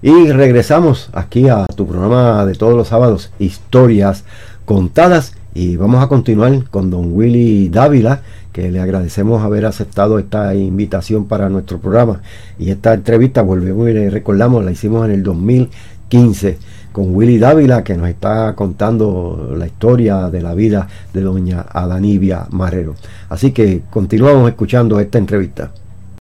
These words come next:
Bueno, Willy, pues quisiéramos que continuar hablando un poquito más sobre Adanibia Marrero. ¿Qué podrías añadir sobre la vida de,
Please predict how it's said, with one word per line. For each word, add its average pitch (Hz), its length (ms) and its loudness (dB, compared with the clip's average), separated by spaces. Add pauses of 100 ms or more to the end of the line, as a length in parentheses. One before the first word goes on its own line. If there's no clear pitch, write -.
(160)
Bueno, 139 180 0
Willy, 139 300 0
pues 151 160 -4
quisiéramos 113 480 -2
que 104 520 -2
continuar 101 440 -4
hablando 120 360 -2
un 110 80 -4
poquito 113 320 -6
más 107 200 -4
sobre 107 340 -4
Adanibia 98 440 -2
Marrero. 107 420 -4
¿Qué 104 180 -6
podrías 110 580 -6
añadir 104 440 -2
sobre 98 300 -4
la 95 120 -4
vida 101 300 -6
de, 98 280 -6